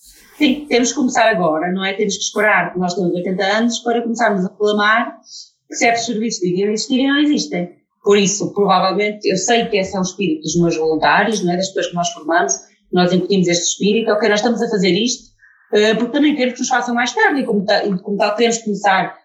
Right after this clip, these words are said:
a mudar mentalidades. Hum, à parte disso, Portugal tem, como sabem, um problema de, de pobreza bastante, bastante incidente, e nomeadamente, hum, que se manifesta a nível de, do valor das reformas das pessoas mais velhas, hum,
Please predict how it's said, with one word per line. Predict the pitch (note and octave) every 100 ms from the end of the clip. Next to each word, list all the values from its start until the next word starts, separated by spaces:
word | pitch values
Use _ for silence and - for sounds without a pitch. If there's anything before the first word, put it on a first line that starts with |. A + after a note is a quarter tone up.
| _
a | F3
mudar | F3 E3+ D#3
mentalidades. | E3 E3 D3+ C#3 C3+ - - - - - _ _
Hum, | F3 F3+ F3+ F3+ F3 F3 F3+
à | A3
parte | D4 D4
disso, | C4+ - -
Portugal | - D3+ D3+ D#3 - _ -
tem, | E3 D3+
como | D3
sabem, | - C#3+ D3+
um | D3
problema | D3 D3+ F3
de, | E3
de | D3+ D#3 -
pobreza | D#3 D#3 D3+ D3+ - - - _ _
bastante, | D#3+ D#3 D#3 D3+ -
bastante | D#3 D#3 D#3+ C#3+
incidente, | D3+ - D3+ E3 F3 - - _ _
e | F#3+
nomeadamente, | G3 F#3 F3+ F3 F3+ G3 G3+ -
hum, | A#3 - G#3 G#3+ G#3+ G#3+ A#3+ A#3 A#3
que | -
se | G#3+
manifesta | F3+ D#3 E3+ E3+ - F#3
a |
nível | G3 G3+ G#3
de, | C3 -
do | D#3 D#3
valor | D#3+ D3
das | D3+ -
reformas | - E3+ F3 F3 - - _ -
das | E3+ -
pessoas | G3 F3+
mais | G3 F#3+
velhas, | B3 A3+ F3+ - - _ _ -
hum, | E3 E3 E3 E3 E3 E3